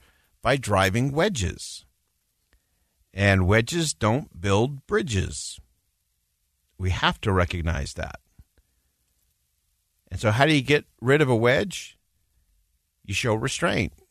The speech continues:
When you have a wedge, most people want to hammer that baby in there. And the further you drive the wedge in, the further the expanse becomes. You cannot build bridges out of wedges. It's impossible.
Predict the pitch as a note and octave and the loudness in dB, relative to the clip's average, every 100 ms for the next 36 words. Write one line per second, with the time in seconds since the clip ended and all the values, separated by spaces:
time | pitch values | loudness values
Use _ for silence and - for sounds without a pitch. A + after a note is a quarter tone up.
0 | _ _ _ _ _ _ _ _ _ _ | _ _ _ _ _ _ _ _ _ _
1 | _ _ _ _ _ _ _ _ _ _ | _ _ _ _ _ _ _ _ _ _
2 | - G#2 G#2 D3 C#4 C4 F2+ F2 A2+ - | -2 2 4 4 4 2 2 2 0 -8
3 | - _ _ _ _ _ _ _ G#2+ F3 | -14 _ _ _ _ _ _ _ -2 -2
4 | - D3 A#2+ C3 A#2 A#2+ D3+ C#3 C#3 C3+ | 0 0 2 2 2 2 4 4 2 2
5 | C#3 C3 D3+ A3+ F#2+ - - - _ _ | 2 2 0 0 -2 -4 -8 -16 _ _
6 | _ _ _ _ _ _ _ - G#2 G#2 | _ _ _ _ _ _ _ -6 -2 0
7 | - F#3 F3+ D3 B2 C#3+ D3+ D3 A#2+ C3+ | 2 0 2 -2 4 6 6 4 0 2
8 | C#3+ B2 E3 F3 B2 A#2 G#2+ F3 D#3 C3+ | 0 0 0 0 0 -2 -2 -4 -2 -2
9 | B2+ A#2 - D3 D3 C3+ - A2+ D3 G3 | -2 -4 -4 -6 -6 -6 -8 -8 -4 -2
10 | F2+ - - - - _ A2 G#2+ - - | -2 -4 -10 -16 -20 _ -6 -6 -8 -4
11 | F3+ F#3+ F#3 G#2 A#2 C#3+ B2+ F#2+ E3+ G#2+ | -2 0 -2 -4 -2 -2 -2 -2 -2 0
12 | G#2+ A2+ B2+ C#3 F#3+ B2+ - - - A#2 | 2 2 2 0 0 -2 -6 -10 -10 -8
13 | G#2+ D#3+ F#3+ - D#2+ - | -6 -4 -4 -4 -8 -10